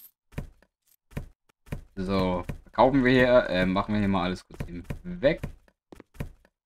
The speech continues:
So, räumen wir den Müll auf. Haben wir doch.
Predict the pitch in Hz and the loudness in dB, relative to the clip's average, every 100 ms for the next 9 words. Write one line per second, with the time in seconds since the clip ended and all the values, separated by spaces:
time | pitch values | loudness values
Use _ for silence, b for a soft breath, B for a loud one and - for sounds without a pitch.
0 | _ - - - 90 92 92 82 78 _ | _ -12 -12 -12 -10 -2 0 -2 -4 _
1 | _ _ _ - 104 98 92 90 95 117 | _ _ _ -2 2 2 0 -2 -2 -2
2 | - 90 - - 104 92 85 | -4 -6 -8 -6 -6 -6 -8